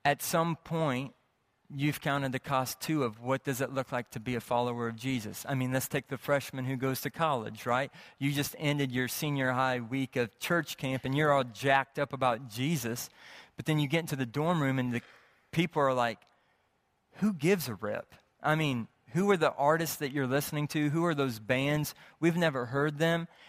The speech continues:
And are you serious? You're gonna go to church? Like, you're gonna let your parents run your life like that?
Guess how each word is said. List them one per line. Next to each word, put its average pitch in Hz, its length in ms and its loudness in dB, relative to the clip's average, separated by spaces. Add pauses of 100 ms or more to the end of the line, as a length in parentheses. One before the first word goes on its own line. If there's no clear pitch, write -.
(140)
And 143 120 2
are 135 60 2
you 147 200 -2
serious? 165 640 -2
You're 151 160 -2
gonna 180 160 2
go 143 200 2
to 139 160 0
church? 156 800 -4
Like, 139 240 0 (720)
you're 143 360 0
gonna 170 180 2
let 156 180 4
your 139 120 -2
parents 151 480 0
run 135 200 0
your 135 140 0
life 107 380 -2
like 156 240 -2
that? 180 340 2